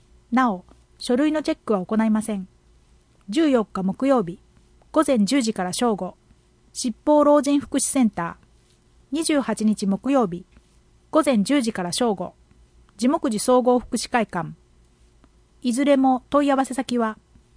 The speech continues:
海士社会福祉協議会本所、地木寺総合福祉会館内。電話、四四三四二九一。なお、予約受付二週間前から。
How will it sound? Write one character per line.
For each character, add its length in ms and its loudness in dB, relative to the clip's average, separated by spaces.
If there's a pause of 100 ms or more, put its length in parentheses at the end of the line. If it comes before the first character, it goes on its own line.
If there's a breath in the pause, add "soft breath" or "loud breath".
(420)
海 240 0
士 220 -8
社 160 -6
会 160 2
福 200 -4
祉 120 -6
協 160 4
議 140 -2
会 160 -2
本 200 -2
所、 300 -2 (880)
地 100 -2
木 260 2
寺 120 -6
総 200 4
合 180 4
福 180 -6
祉 140 -6
会 180 0
館 200 2
内。 240 -6 (680)
電 240 4
話、 220 2 (300)
四 220 4
四 220 2
三 260 -8 (380)
四 240 2
二 160 4
九 220 -2
一。 320 -8 (840)
な 220 2
お、 120 -4 (260)
予 80 2
約 240 2
受 180 0
付 400 -10
二 120 2
週 180 -4
間 220 0
前 160 0
か 120 -8
ら。 140 -14